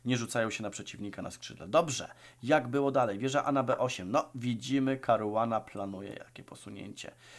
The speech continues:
e, B pięć. Czy to się uda? Nie wiem.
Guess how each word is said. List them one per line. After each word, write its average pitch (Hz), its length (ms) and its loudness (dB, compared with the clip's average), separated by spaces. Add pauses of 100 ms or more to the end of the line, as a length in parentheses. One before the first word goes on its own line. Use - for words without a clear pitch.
(220)
e, 95 520 -2
B 98 240 0
pięć. - 380 -14
Czy - 120 -8
to 165 140 -6
się 127 200 -4
uda? 123 380 -2 (580)
Nie 95 300 -6
wiem. 147 300 -2